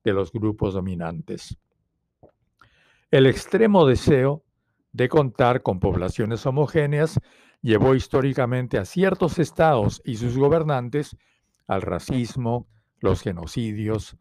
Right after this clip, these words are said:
y las denominadas limpiezas étnicas. La relación de las políticas públicas de población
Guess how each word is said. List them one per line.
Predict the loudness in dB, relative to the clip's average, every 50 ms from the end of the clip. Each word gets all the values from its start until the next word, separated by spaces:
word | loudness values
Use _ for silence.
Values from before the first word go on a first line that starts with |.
| _ _ _ _ _ -8
y | -6 -4 -4 -4 -4 -6 -10 _ -6
las | -2 0 0 0
denominadas | 0 -2 -4 -4 -4 -4 -4 -4 -2 -2 -2 -2 -4 -4 -6 -8 -14 -14 _ _ _ _ -12
limpiezas | -6 -4 -4 -4 -6 -6 -4 -2 0 0 -2 -4 -6 -8 -8 -8 -10 -12 -20 -20 _ _ _
étnicas. | -8 -6 -6 -6 -6 -10 -12 -14 -14 -14 -14 -14 -14 -18 -18 -18 -20 _ _ _ _ _ _ _ _ _ _ _ _ _ _ _ _ _ _ _ _ _ -20 -20 -20 _ -2
La | 2 4 6
relación | 6 6 6 6 6 4 4 4 4 4 4 4 2
de | 0 -2
las | -2 -4 -2
políticas | 0 0 0 0 0 -2 -2 -2 -2 -4 -2
públicas | 2 2 2 4 2 0 0 -2 -2 -2
de | -2 -2
población | 0 0 0 0 -2 -2 -4 0 0 0 0 0 -6 -10